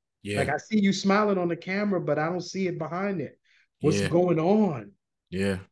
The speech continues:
Speaker 1: You know, I've asked, I've seen these things happen before in life where people are walking around and they're,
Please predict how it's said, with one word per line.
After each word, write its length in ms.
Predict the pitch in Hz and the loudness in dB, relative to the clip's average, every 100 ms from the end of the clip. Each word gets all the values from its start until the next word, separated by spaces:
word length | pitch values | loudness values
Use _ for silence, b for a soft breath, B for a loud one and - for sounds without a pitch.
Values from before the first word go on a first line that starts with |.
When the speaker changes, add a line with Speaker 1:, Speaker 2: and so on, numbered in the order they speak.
| _ _ _ b - | _ _ _ b 0
Speaker 1:
You 100 | 117 | 4
know, 100 | 131 | 8
I've 220 | 127 113 | 6 6
asked, 360 | - 107 107 - | 2 2 0 -2
I've 140 | 107 | -2
seen 440 | - - 123 131 | -4 -4 -2 0
these 240 | 127 120 117 | 0 0 0
things 260 | 117 110 104 | -2 -2 -2
happen 340 | 98 95 90 | -4 -4 -8
before 440 | 85 - 90 82 | -10 -6 -4 -2
in 240 | 73 80 82 | -4 -6 -4
life 300 | 78 69 - | -2 -4 -4
where 120 | 76 | -8
people 340 | - 110 104 110 | -2 -2 0 2
are 100 | 101 | 4
walking 320 | 92 92 101 | 4 2 0
around 320 | 87 85 85 | -4 -2 -2
and 100 | 85 | -4
they're, 200 | 85 90 | -6 -8